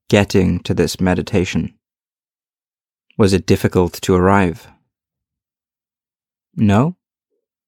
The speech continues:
Yes? As you might know, the entity that is listening now, the entity we call you,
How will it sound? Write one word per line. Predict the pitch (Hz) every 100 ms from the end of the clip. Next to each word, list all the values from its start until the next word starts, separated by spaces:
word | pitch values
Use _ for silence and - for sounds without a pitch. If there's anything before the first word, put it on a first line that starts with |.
| _ _ _ _ _ -
Yes? | 104 117 147 - - _ _ _ _ _ _ _ _ _ _ -
As | 139
you | 151
might | 120 104
know, | 104 98 95 92 95 - _ _ -
the | 98 98
entity | 120 135 131 110
that | 98 90
is | 87
listening | 92 101 - 95 90 92
now, | 101 92 - - _ _ -
the | 104
entity | 95 92 92 90
we | 87
call | 82 - 90 87
you, | 90 110 95 87